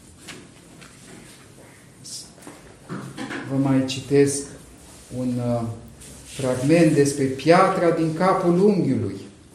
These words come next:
al, uh, părintelui Vasilios Bacoianis. „Când cazi de pe o piatră mare, îți rupi piciorul sau te lovești la cap.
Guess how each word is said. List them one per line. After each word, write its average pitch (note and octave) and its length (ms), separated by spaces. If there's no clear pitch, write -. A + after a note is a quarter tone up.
al, A#2+ 240
uh, A#2+ 120
părintelui B2 720
Vasilios A2+ 600
Bacoianis. G#2+ 720
„Când B2 240
cazi F#3 580
de C#3 80
pe C#3 200
o B2+ 120
piatră D3+ 520
mare, D#3+ 500
îți - 240
rupi F3+ 320
piciorul F3+ 600
sau C#3+ 240
te D3 120
lovești D3+ 460
la E3+ 160
cap. G3+ 320